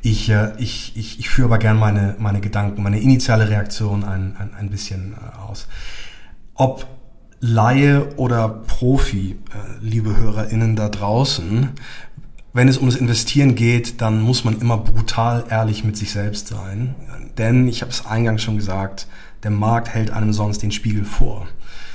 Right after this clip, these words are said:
Wenn ich selbst investiere, dann, dann frage ich mich immer, ähm, verstehe ich wirklich das Produkt? Vertraue ich dem Team?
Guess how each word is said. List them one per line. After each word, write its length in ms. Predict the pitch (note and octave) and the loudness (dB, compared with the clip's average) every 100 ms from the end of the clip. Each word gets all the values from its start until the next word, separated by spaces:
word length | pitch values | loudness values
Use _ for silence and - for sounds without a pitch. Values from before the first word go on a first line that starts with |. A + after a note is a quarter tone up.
| - - - - - | -10 -10 -12 -14 -2
Wenn 120 | B2 | 0
ich 160 | C#3+ - | 0 2
selbst 340 | C3 D#3+ D#3+ | 4 4 2
investiere, 760 | C#3+ C3 - - B2+ D3+ D3+ - | 0 0 -2 0 2 2 0 -6
dann, 260 | C3 - - | -6 -6 -4
dann 140 | A#2 | -4
frage 260 | - B2 B2+ | 0 0 0
ich 100 | B2 | -2
mich 220 | A#2+ - | -4 -2
immer, 320 | A#2 B2+ - | -2 -2 -4
ähm, 260 | A2+ A2 G#2+ - | -4 -4 -4 -4
verstehe 400 | - G#2+ - C#3 | -2 0 2 2
ich 180 | C3+ B2 | 2 4
wirklich 320 | B2+ - - | 6 6 4
das 200 | A2+ - | 0 -2
Produkt? 760 | - - A2 B2 E3 - - - - - - - - - | -2 2 2 2 -2 -6 -10 -10 -10 -12 -14 -14 -14 -12
Vertraue 500 | - A2 - B2+ D3+ | -4 -2 2 2 2
ich 180 | D3 - | 2 0
dem 200 | B2+ B2 | 0 0
Team? 480 | - C3 C3+ C3+ | 0 0 0 -2